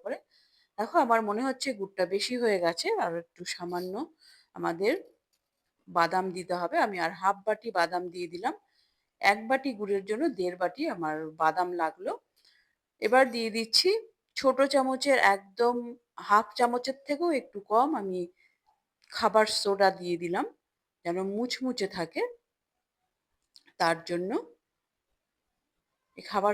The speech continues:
সোডাটা কিন্তু অবশ্যই দিতে হবে মুচমুচে রাখার জন্য। আমাদের এটা হয়ে গেছে এবং ঝটপট আমরা এটা থালার উল্টো দিকে ট্রান্সফার করে দিচ্ছি, কারণ খুব তাড়াতাড়ি জমে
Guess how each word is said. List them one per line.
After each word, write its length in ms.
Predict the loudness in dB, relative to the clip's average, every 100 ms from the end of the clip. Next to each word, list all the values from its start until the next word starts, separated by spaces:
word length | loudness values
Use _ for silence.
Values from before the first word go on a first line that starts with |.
| 0
সোডাটা 340 | 0 0 0 -4
কিন্তু 180 | -6 -2 -4
অবশ্যই 340 | -4 -6 -6 -6
দিতে 160 | -6 -2
হবে 160 | -2 -2 -4
মুচমুচে 400 | -6 -12 -10 -2 -2
রাখার 260 | -2 -6 -6
জন্য। 160 | -8 -8 -12 _ -20 -20 _
আমাদের 240 | -4 2 2
এটা 120 | 2 0
হয়ে 180 | 2 2 4
গেছে 200 | 2 0 -2
এবং 160 | 0 0 0 -2 -2
ঝটপট 440 | -2 -2 0 0 0
আমরা 420 | -2 -4 -2 0 2 0
এটা 220 | -2 -4 -6 -8 _ _ _ _ -8
থালার 320 | 0 4 4 2
উল্টো 220 | -4 -6 -6
দিকে 180 | -6 -8 -8
ট্রান্সফার 480 | -4 -4 -4 -2 -2 0
করে 160 | 0 0 -2
দিচ্ছি, 260 | -4 -2 -2 _ _ _ _ _ _ _ _ _ _ _ _ _ _ _ _ _ _ _ _ -2
কারণ 180 | 0 -2 -4
খুব 140 | -8 0
তাড়াতাড়ি 400 | 6 6 6 0 -2 0
জমে 260 | 0 0